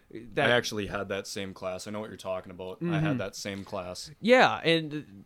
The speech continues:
Speaker 1: they, they're so unaware of the, the fact that they could change a, a, a kid's, potentially a kid's entire life by just talking to them and stuff, especially if you're an extracurric-, if you're a teacher for extracurricular activities,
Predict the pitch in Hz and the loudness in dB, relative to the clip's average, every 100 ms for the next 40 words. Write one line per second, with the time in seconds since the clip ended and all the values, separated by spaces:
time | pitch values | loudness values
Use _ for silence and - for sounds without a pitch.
0 | - 139 165 160 127 160 170 - 185 185 | -2 4 6 6 4 6 6 4 4 4
1 | 175 151 - - 156 175 156 135 139 143 | 6 4 0 2 6 6 6 6 8 8
2 | 131 123 131 127 120 113 - _ _ _ | 6 4 2 0 -2 -6 -18 _ _ _
3 | _ 123 120 135 135 123 123 156 143 - | _ -20 -2 2 2 0 0 4 4 4
4 | 131 135 139 143 - - 135 135 123 117 | -2 -2 0 -2 -4 -4 0 0 0 -4
5 | - - 131 - 127 123 - - 185 165 | -8 -6 -4 -4 -4 -4 -4 -2 0 0
6 | - - _ - - 185 - 165 131 - | -2 -12 _ -8 -2 0 2 2 2 0
7 | 156 123 135 - - 160 160 131 113 113 | -2 -2 -6 -6 2 4 4 0 -2 0
8 | 123 120 - - _ _ _ 123 120 120 | 0 0 -4 -18 _ _ _ -4 -4 -4
9 | - 117 110 113 107 87 85 85 78 82 | -6 -8 -8 -12 -10 -10 -10 -10 -10 -8
10 | - 156 254 - 269 202 160 135 127 147 | -6 0 2 2 0 0 0 0 0 -4
11 | - 147 127 127 127 _ - _ _ _ | -4 -10 -6 -8 -8 _ -20 _ _ _
12 | - 156 160 185 170 196 214 208 160 139 | -8 -6 2 4 4 0 -2 0 0 0
13 | 143 - 143 139 135 - 156 156 165 170 | 0 -2 -4 -4 -4 -2 0 2 2 0
14 | - 170 202 180 208 214 | -2 -2 -4 -2 -2 -4